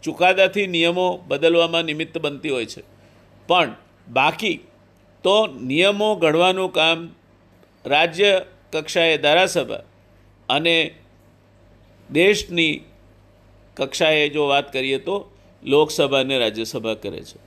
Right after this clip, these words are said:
અને એ માટે પી એટલે પોલિટિક્સ, રાજનીતિ અને એની સાથે જોડાયેલ નેતાગીરીની જરૂર પડે. એટલે જ કહ્યું કે, અ,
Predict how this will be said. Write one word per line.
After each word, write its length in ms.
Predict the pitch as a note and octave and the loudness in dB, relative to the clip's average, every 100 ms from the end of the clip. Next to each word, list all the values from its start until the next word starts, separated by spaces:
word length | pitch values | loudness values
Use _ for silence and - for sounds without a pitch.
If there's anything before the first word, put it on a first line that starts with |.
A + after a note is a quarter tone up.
| - - - - | -20 -20 -20 -8
અને 180 | - D#3+ | -2 0
એ 220 | F#3+ G3 | 2 4
માટે 460 | A3 G#3 F#3+ A#3 B3+ - _ | 4 2 0 -2 -2 -16 _
પી 180 | - A3 | -8 -2
એટલે 280 | G#3+ - G3+ | -2 -2 -6
પોલિટિક્સ, 720 | A3 E3 E3+ F3 F#3 - - _ _ _ - | -2 -2 0 0 -2 -2 -10 _ _ _ -6
રાજનીતિ 840 | C3 D3 E3 E3+ B2+ C#3 C#3 G3+ G#3 | 0 2 0 -2 -6 -6 -6 -8 -6
અને 280 | - D#3+ | -4 -2
એની 340 | E3 C#3+ D3+ F3 | -2 -2 -2 -2
સાથે 380 | F3+ D3+ E3 D3+ | -2 -2 0 -2
જોડાયેલ 500 | C3+ C3+ D3+ C3+ - - _ - | -2 2 2 2 -2 -16 _ -10
નેતાગીરીની 760 | B2 C#3+ E3 E3 C#3 B2 B2+ D#3 | -4 0 2 2 0 -4 -4 -6
જરૂર 340 | C#3 A2 A#2+ | -4 -4 -4
પડે. 280 | A2 A2 G2 - - - - - | -4 -6 -6 -14 -20 -20 -20 -4
એટલે 520 | D#3 E3 A3 A#3 A3 - - - - | -2 0 2 2 2 -6 -20 -20 -16
જ 100 | - | -2
કહ્યું 380 | D#3+ F#3 D3 - - _ - - | 4 4 4 -2 -16 _ -20 -14
કે, 340 | - E3+ F3 D#3 - - _ _ _ _ | 0 4 4 2 -4 -20 _ _ _ _
અ, 380 | D3 C#3 C#3 C3+ | -2 0 2 -2